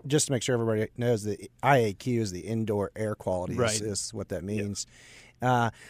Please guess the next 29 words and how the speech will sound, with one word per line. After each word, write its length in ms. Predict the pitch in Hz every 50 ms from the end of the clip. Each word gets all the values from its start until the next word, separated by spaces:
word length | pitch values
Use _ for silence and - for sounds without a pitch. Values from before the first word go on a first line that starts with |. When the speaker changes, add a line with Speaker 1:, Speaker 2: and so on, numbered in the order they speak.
| - -
Speaker 3:
Yep. 60 | -
Speaker 1:
let's 140 | 156 165 -
just, 160 | - 165 -
is 220 | - 151 165 156 123
that 160 | 175 180 180
something 300 | - 208 190 - 196 175
you'd 100 | 175 165
have 100 | 170 175
to 80 | - 131
change 360 | - - - 156 160 165 156
my 120 | 143 117 104
system, 600 | - - - 170 196 - - 226 233 240 233 220 -
or 300 | - 156 156 151 147 143
you 140 | 147 151 160
can 140 | - - 135
just 140 | 135 - -
come 180 | - 151 147
out 60 | 151
and 80 | 139 123
install 280 | 113 - - 139 135 135
that 120 | 131 131
in 80 | 131 127
my 160 | 120 117 113 113
existing 520 | 110 113 113 117 117 123 120 - 135 113
system 340 | - - 123 113 - 131 120
in 120 | 117 113 110
my 100 | 104 104
existing 400 | 104 101 113 110 - - 104 95
home? 280 | 104 110 95 82 80